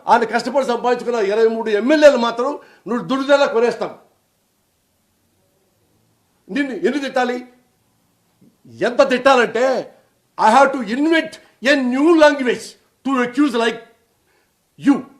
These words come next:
అంటే నీలాంటి వాడిని తిట్టాలంటే కొత్త భాష కనిపెట్టాలి. నేను అడుగుతున్నాను కమ్మోళ్ళని, మీరు తిట్టండి, కావాలి నన్ను తిట్టండి, ఇందులో ఒక అబద్ధవాడిని తిట్టండి. ఆయన జైల్లో పెట్టించాడు, వేరే వ్యవస్థలు మేనేజ్ చేశాడు,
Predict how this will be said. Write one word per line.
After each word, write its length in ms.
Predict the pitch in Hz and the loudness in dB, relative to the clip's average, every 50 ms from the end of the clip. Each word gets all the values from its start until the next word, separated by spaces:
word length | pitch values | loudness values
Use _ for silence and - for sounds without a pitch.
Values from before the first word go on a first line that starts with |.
| _ - | _ -8
అంటే 520 | 156 196 175 247 254 277 - - - _ _ - | -8 -6 -4 -4 -6 -6 -6 -10 -14 _ _ -10
నీలాంటి 460 | 151 185 247 277 294 277 285 269 277 | -6 -4 0 2 2 2 2 2 0
వాడిని 260 | 254 262 254 240 240 | 0 0 0 0 -2
తిట్టాలంటే 480 | 233 233 226 247 247 233 214 - 233 233 | -4 -4 -4 -2 -2 -2 -2 -2 -4 -6
కొత్త 340 | 226 - 254 262 - 311 311 | -4 -2 -2 0 2 2 2
భాష 260 | 302 277 269 - - | 4 2 2 0 -2
కనిపెట్టాలి. 520 | 226 233 - 214 196 - 175 147 110 - - _ _ _ _ _ _ _ _ _ _ _ _ _ _ _ _ _ _ _ _ _ _ _ _ _ _ _ _ _ _ _ - | -4 -4 -2 -4 -6 -6 -8 -10 -10 -14 -20 _ _ _ _ _ _ _ _ _ _ _ _ _ _ _ _ _ _ _ _ _ _ _ _ _ _ _ _ _ _ _ -4
నేను 120 | 170 208 | -2 0
అడుగుతున్నాను 400 | 226 269 - - 311 302 285 - | 0 0 0 0 0 0 -2 -2
కమ్మోళ్ళని, 440 | 202 220 233 240 262 247 247 220 180 | -4 -4 -2 -2 -2 -2 -2 -4 -6
మీరు 160 | 147 175 208 | -6 -8 -8
తిట్టండి, 360 | - 247 247 247 294 294 269 - | -6 -6 -4 -4 -4 -4 -6 -6
కావాలి 220 | 175 180 190 180 | -6 -6 -4 -4
నన్ను 140 | 165 156 143 | -6 -8 -10
తిట్టండి, 420 | 190 185 - 214 202 170 123 - - _ _ _ _ - | -10 -10 -10 -10 -10 -10 -12 -14 -18 _ _ _ _ -14
ఇందులో 280 | 180 233 254 285 277 | -12 -8 -4 -2 0
ఒక 200 | 262 247 214 226 | 0 0 0 -2
అబద్ధవాడిని 440 | 226 208 202 190 214 208 196 196 190 | -4 -2 -2 -2 0 0 0 -2 -4
తిట్టండి. 380 | 165 156 - - 117 104 - _ _ _ _ _ _ _ _ _ _ _ _ _ _ _ _ _ _ _ _ _ _ _ _ - | -10 -14 -16 -16 -20 -20 -20 _ _ _ _ _ _ _ _ _ _ _ _ _ _ _ _ _ _ _ _ _ _ _ _ -6
ఆయన 180 | 143 165 165 | -4 -4 -4
జైల్లో 340 | 156 139 175 175 190 226 226 | -4 -2 -2 0 2 2 2
పెట్టించాడు, 480 | 226 233 214 226 - 247 247 247 - - - - _ _ _ _ _ _ _ _ _ _ _ _ _ _ _ _ _ _ _ _ _ - | 2 0 -6 -8 -6 -4 -4 -4 -6 -8 -16 -20 _ _ _ _ _ _ _ _ _ _ _ _ _ _ _ _ _ _ _ _ _ -20
వేరే 440 | - - - 143 156 208 214 208 208 | -20 -20 -8 -2 0 0 2 2 2
వ్యవస్థలు 340 | 220 214 202 208 202 180 | 0 0 -2 -4 -6 -4
మేనేజ్ 360 | 165 170 180 196 220 220 170 220 | -2 -2 0 0 -2 -2 -2 -2
చేశాడు, 400 | 208 - 214 214 214 254 - | -2 -2 -4 -4 -6 -6 -10